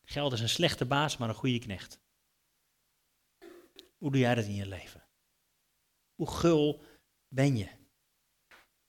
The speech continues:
Welk percentage bijvoorbeeld spendeer je aan jezelf?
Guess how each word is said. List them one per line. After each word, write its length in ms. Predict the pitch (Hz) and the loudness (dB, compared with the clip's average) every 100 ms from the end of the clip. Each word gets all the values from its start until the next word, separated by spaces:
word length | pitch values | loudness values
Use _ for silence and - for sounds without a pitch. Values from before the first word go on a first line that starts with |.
| _ _ _ _ _ _ _ _ _ _ _ | _ _ _ _ _ _ _ _ _ _ _
Welk 180 | 135 - | -2 0
percentage 920 | 123 123 156 139 147 - 147 143 - _ _ _ | -2 0 0 2 2 2 2 0 -8 _ _ _
bijvoorbeeld 600 | 110 - 131 127 123 - | -8 -2 0 0 -2 -10
spendeer 400 | - - 131 123 | -10 -2 0 4
je 100 | 127 | 4
aan 140 | 120 120 | 2 2
jezelf? 520 | 113 131 95 - | 2 2 0 -10